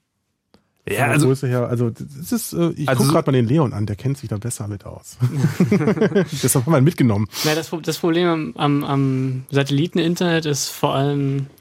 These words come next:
Speaker 3: also in den letzten Jahren auch weniger die Bandbreite tatsächlich. Also man kann sich das sogar kaufen mittlerweile von kommerziellen Anbietern.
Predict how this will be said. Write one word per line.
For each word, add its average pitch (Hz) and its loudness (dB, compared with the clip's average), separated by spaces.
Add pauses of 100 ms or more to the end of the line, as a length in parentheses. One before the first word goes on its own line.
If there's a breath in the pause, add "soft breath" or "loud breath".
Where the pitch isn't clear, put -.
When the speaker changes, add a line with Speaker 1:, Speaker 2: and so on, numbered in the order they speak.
(180)
Speaker 3:
also 135 0
in 127 0
den 123 0
letzten 127 -2
Jahren 120 0
auch 117 -2
weniger 131 2
die 123 2
Bandbreite 131 0
tatsächlich. 139 -2
Also 120 -2
man 117 -4
kann 127 -2
sich 127 0
das 123 0
sogar 123 -2
kaufen 131 0
mittlerweile 139 2
von 135 -2
kommerziellen 139 2
Anbietern. 143 0